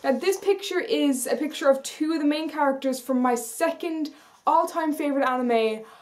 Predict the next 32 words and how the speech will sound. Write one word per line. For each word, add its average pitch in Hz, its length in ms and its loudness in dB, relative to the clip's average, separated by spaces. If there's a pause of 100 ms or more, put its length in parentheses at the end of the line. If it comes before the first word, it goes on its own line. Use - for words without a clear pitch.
(120)
Haikyuu, 254 960 6
volleyball 294 380 2
anime, 233 640 6
that 262 140 8
is 262 160 2
Hinata 311 580 2
and 247 200 0
Kageyama. 233 680 2 (580)
And 247 260 0 (100)
I 285 120 4
was 294 220 -2
so 392 240 4
happy 359 280 0
to 349 60 -4
find 311 280 0
this 277 80 2
because 285 380 0 (260)
Haikyuu, 359 440 0
while 311 220 2
it's 392 120 -4
a 392 40 -2
really 381 160 -2
popular 320 300 0
anime, 330 240 0
it's 285 320 2
so 339 240 0
hard 330 180 4
to 330 60 -10
find 320 160 0
artwork 330 460 0
of 254 160 2
it, 226 200 0